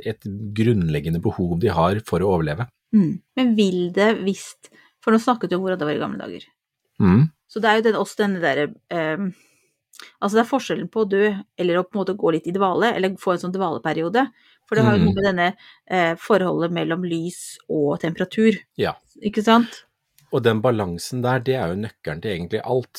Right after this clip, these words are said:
Speaker 1: For at hvis du har en høy temperatur, så kreves det mer lys for å opprettholde livsfunksjonene.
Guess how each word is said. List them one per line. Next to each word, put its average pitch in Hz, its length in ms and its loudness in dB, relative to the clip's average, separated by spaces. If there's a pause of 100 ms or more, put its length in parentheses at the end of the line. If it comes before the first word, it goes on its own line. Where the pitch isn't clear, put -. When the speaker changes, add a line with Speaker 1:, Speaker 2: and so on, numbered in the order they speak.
(120)
Speaker 1:
For 123 120 2
at 104 100 0
hvis 107 240 -2
du 120 100 -4
har 95 300 0
en 113 120 -2
høy 98 200 0
temperatur, 110 580 0
så 135 160 -4
kreves 95 460 0
det 104 100 -4
mer 82 180 0
lys 90 360 -4
for 98 140 2
å - 80 -2
opprettholde 87 520 -2
livsfunksjonene. 80 840 -6